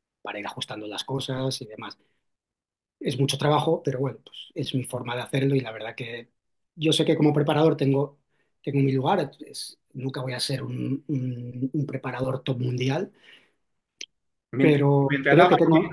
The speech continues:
Speaker 2: mientras hagas bien en tu país y la gente esté contenta.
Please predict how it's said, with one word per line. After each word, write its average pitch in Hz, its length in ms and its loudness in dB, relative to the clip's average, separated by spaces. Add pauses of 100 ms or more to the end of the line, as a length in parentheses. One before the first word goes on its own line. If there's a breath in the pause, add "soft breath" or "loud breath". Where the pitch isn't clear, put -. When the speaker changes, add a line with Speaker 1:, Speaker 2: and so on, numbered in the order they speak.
(160)
Speaker 2:
mientras 143 420 2
hagas 170 200 2
bien 143 140 0
en 120 100 -4
tu 117 160 -2
país 110 440 2 (260)
y 113 100 -8
la 113 120 -4
gente 135 200 -2
esté 110 240 0
contenta. 156 720 -2